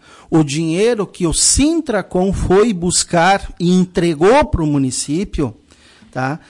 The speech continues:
É cerca de quatro, cinco anos atrás. E naquele tempo, Paulo, naquele tempo, né, tínhamos setecentos e trinta e um mil reais,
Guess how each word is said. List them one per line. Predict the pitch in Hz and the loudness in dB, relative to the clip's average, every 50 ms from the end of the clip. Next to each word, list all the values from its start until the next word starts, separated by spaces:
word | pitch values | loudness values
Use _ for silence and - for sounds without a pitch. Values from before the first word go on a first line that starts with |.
| - _ _ | -20 _ _
É | - 160 | -6 -4
cerca | 143 - - 175 180 190 185 - | -4 -2 -2 -2 -2 -2 -2 -6
de | 175 151 156 139 | -6 -6 -6 -8
quatro, | - _ 170 175 202 240 - - 214 | -6 _ -2 0 0 0 -4 -8 -6
cinco | 190 - - 214 220 220 - 175 | -6 -4 -4 -4 -6 -4 -4 -4
anos | 175 185 190 180 165 151 | -4 -4 -4 -4 -4 -4
atrás. | 151 143 - 127 120 113 - - - - _ _ _ _ _ _ _ _ _ _ _ | -6 -6 -4 -6 -6 -6 -6 -10 -10 -12 _ _ _ _ _ _ _ _ _ _ _
E | 147 143 | -2 -2
naquele | 151 156 151 147 - - 180 208 240 247 233 208 | 0 -2 -2 -4 -2 0 2 4 4 2 0 -2
tempo, | - - - 156 170 196 208 - 208 196 | -6 -6 -6 -4 -2 -2 -2 -2 -4 -4
Paulo, | - - 147 131 - 117 - - - _ | -2 -4 -4 -4 -4 -8 -12 -18 -20 _
naquele | - 131 123 - - 156 180 202 208 190 | -12 -12 -12 -8 -4 0 0 2 0 0
tempo, | - - - 147 160 190 214 202 - 147 120 107 - _ _ - - - _ _ _ | -4 -2 -2 -2 0 0 0 -2 -2 -6 -8 -8 -14 _ _ -20 -20 -20 _ _ _
né, | 147 135 135 135 147 - - - - - _ _ | -6 -4 -4 -4 -6 -10 -16 -20 -20 -20 _ _
tínhamos | - - 160 170 185 185 185 180 - - - - _ _ _ | -4 -2 0 0 0 0 -2 -2 -4 -6 -8 -12 _ _ _
setecentos | - - 175 156 151 - - - - - 202 220 247 254 247 247 226 202 180 190 | -6 -4 -4 -4 -4 -4 -6 -4 0 2 2 2 2 0 -2 -2 -6 -6 -4 -6
e | 185 | -8
trinta | - _ - 185 190 208 214 208 - 202 175 | -8 _ -2 -2 0 0 -2 -2 -4 -4 -2
e | 165 156 160 | 0 0 0
um | 175 196 190 | 0 0 0
mil | 170 170 175 190 202 185 | 0 0 2 0 0 -2
reais, | 165 151 156 160 151 147 151 160 175 175 151 127 - - - - | -2 -4 -2 0 2 2 2 2 0 -2 -4 -6 -6 -8 -8 -12